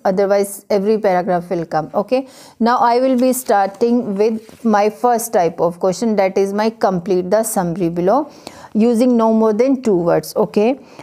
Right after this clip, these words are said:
so let's read it. Before the link, so this is my keyword, before the link between malaria and dash was established, there, uh, there were many popular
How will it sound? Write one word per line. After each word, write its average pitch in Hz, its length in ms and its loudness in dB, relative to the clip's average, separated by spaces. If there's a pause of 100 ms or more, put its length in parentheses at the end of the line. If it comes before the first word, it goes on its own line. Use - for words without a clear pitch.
(100)
so 277 540 2
let's 240 400 0
read 240 260 2
it. 254 220 -2 (440)
Before 277 400 2
the 277 160 2
link, 190 460 0
so 202 260 0
this 233 320 -2
is 202 240 0
my 202 460 2
keyword, 202 480 2
before 208 280 0
the 247 160 2
link 233 380 2
between 208 400 2
malaria 196 480 2
and 196 380 2
dash 208 520 2
was 196 300 2
established, 202 920 0
there, 202 380 2 (480)
uh, 185 420 2
there 226 360 2
were 220 480 2
many 208 440 2
popular 220 640 0